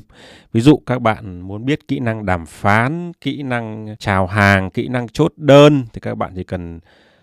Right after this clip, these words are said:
search Google thì có rất nhiều bài viết, rất nhiều khóa học, rất nhiều chuyên gia đã nói về vấn đề này rồi. Thành ra là để khai thác về chủ đề kỹ năng mà nó lại đảm bảo cái tính mới,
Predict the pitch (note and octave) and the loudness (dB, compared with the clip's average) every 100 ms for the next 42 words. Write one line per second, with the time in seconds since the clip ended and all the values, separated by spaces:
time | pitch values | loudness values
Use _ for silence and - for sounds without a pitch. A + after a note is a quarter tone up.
0 | _ - - A2 F#2+ G#2 B2 A#2+ G#2 F#2+ | _ -12 -2 0 0 -2 0 2 4 2
1 | F2 - E2+ - F#2 A2+ B2 C3+ A3 - | 0 -4 -8 -8 -8 -8 -8 -2 -2 -2
2 | B2 G#2+ F#2+ F#2 F2+ D#2+ G2+ C#3 _ C#3+ | 0 2 2 2 0 -2 -6 -6 _ -12
3 | E3 - C#3 A2 G2 F2 - F#2+ G2 C3+ | -10 -8 -6 -4 -2 -4 -6 -6 -6 -6
4 | A#2 _ - G3 - C3 G#2 F#2 - B2+ | -10 _ -12 -12 -8 -4 -2 -4 -4 -6
5 | A2+ A#2+ A2+ G#2 F#2+ F#2+ G#2+ F#2 F2+ G2+ | -4 -6 -6 -8 -10 -10 -8 -6 -4 -4
6 | G2+ F2+ E2 F2 E2+ D2+ - _ _ _ | -4 -4 -4 -2 -2 -4 -12 _ _ _
7 | _ _ _ _ _ - G2+ G#2 A#2 A2 | _ _ _ _ _ -6 -4 0 2 2
8 | G2 F#2 F2 - A#2+ E2 - B2+ C3 E3 | 0 -2 -4 -6 -6 -6 -4 -6 -4 -2
9 | F#3 - _ G2+ F2+ - F2 F2 F2 E2+ | -2 -4 _ -4 -4 -6 -8 -6 -6 -4
10 | D#3 E3+ D#3 D3 C#3 G#2 F2 D#2 E2+ B2 | -6 -2 -2 -2 -4 -10 -10 -10 -10 -10
11 | C#3 B2+ F2 D#2 G2 D#2 - G#2 - C3 | -10 -6 -8 -4 -4 -4 -6 -8 -4 -4
12 | C#3+ C#3+ D3 A3 | 2 4 4 4